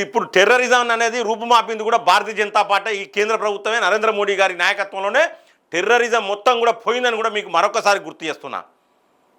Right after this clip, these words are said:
దయచేసి ఇటువంటి ఫేక్ వార్తలను, ఇటువంటి ఫాల్తు వార్తలను ఎవరు కూడా నమ్మద్దు.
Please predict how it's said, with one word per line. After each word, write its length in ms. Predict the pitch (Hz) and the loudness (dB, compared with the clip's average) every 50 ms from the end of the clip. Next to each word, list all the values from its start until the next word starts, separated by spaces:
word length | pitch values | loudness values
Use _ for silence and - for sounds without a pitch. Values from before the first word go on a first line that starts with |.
| _ _ _ _ _ _ _ - | _ _ _ _ _ _ _ 2
దయచేసి 420 | - 185 233 226 254 262 - 240 233 208 | 4 4 4 6 4 4 4 4 0 0
ఇటువంటి 300 | 190 - 233 247 247 - | 0 2 2 2 2 0
ఫేక్ 360 | - - - 214 233 240 247 254 | -2 -2 2 4 4 4 4 4
వార్తలను, 400 | 247 240 233 233 254 240 233 240 | 2 2 2 2 -2 -4 -4 -4
ఇటువంటి 560 | 226 208 202 226 233 233 214 220 190 - - _ _ _ - | -4 -6 -4 -4 -4 -2 -2 -4 -6 -8 -10 _ _ _ 4
ఫాల్తు 300 | 196 214 247 240 240 254 | 4 4 4 4 0 0
వార్తలను 440 | 240 240 226 226 240 233 226 226 214 | 2 2 2 2 0 -4 -2 -2 -4
ఎవరు 200 | 202 220 233 220 | -2 -2 -2 -2
కూడా 140 | 226 233 | 0 -2
నమ్మద్దు. 440 | 208 190 196 214 233 220 180 233 269 | 0 0 0 0 0 0 2 2 2